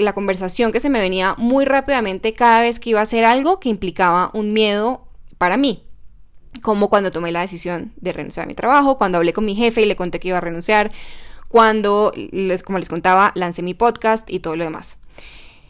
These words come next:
Desde entonces, como les digo, esta es la imagen que, que me ha estado acompañando y, y se ha vuelto muy automática y muy,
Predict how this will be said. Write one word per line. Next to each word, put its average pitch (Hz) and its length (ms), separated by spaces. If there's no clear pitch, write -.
Desde 240 320
entonces, 254 400
como 262 160
les 214 140
digo, 277 140
esta 311 120
es 233 80
la 247 80
imagen 254 380
que, 233 360
que 208 120
me 196 80
ha - 20
estado 214 420
acompañando 190 960
y, 202 420
y 214 80
se 208 100
ha 190 40
vuelto 214 380
muy 269 580
automática 269 1040
y 208 80
muy, 202 640